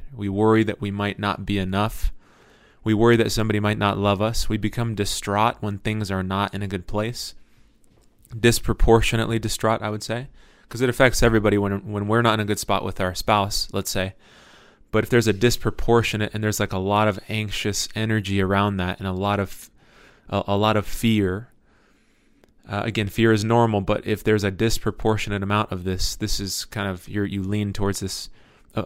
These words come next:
uh, anxious attachment style. And the other one is an avoidant attachment style. So somebody ha-, who has an avoidant attachment style might have some problems with intimacy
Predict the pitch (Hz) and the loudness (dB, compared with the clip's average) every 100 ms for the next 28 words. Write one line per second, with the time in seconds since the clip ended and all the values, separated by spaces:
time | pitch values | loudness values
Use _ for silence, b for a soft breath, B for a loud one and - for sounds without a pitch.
0 | - 95 95 - 104 101 - 104 - - | -6 -6 -4 -4 -6 -4 -4 -2 -2 0
1 | 98 - 104 104 - 95 123 - B B | 0 -2 -4 -4 -4 -4 -6 -10 B B
2 | B B B - 113 120 131 120 113 101 | B B B -8 2 6 8 6 4 0
3 | 101 92 101 113 104 95 - - - - | -2 2 6 6 6 0 -4 -6 -8 -20
4 | - - - - 95 - 92 - 92 87 | -20 -16 -8 -4 -2 -2 -6 -6 -4 -4
5 | 87 - - - - - 104 - 127 123 | -6 -14 -20 -20 -18 -10 -6 0 2 2
6 | 117 113 - 120 113 107 104 - 104 101 | 2 0 2 2 4 2 0 -4 -6 -6
7 | 95 101 92 101 117 123 104 107 95 98 | -6 -6 0 2 2 0 -4 -4 -6 -6
8 | 95 104 92 98 104 98 - 95 101 104 | -8 -4 -4 -4 -4 -4 -6 -2 2 2
9 | 104 101 98 107 123 120 101 90 | 0 -4 -4 -4 -4 -4 -4 -6